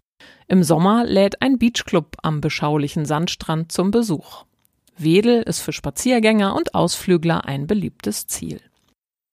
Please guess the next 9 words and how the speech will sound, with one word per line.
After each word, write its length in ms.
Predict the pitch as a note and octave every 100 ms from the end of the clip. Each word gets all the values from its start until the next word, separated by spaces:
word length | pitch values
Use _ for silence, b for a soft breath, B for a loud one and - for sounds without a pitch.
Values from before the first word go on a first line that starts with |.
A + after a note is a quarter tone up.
| _ _ _ _ -
Mit 100 | D4+
der 140 | C4+
Lühe-Schulau-Fähre 1400 | A#3+ C#4 C#4 G3 - D4 F4 E3 C#3 - D3+ D3+ F3+ C#4+ -
kann 160 | G#3
man 220 | G#3 G#3 -
ganzjährig, 1080 | D#3 C4 - - D#3 D3+ G3 C#4+ - - _ -
außer 220 | D3 B2+
bei 180 | C3+ -
Eisgang, 680 | D3+ A#3+ - G#3 F#3+ G3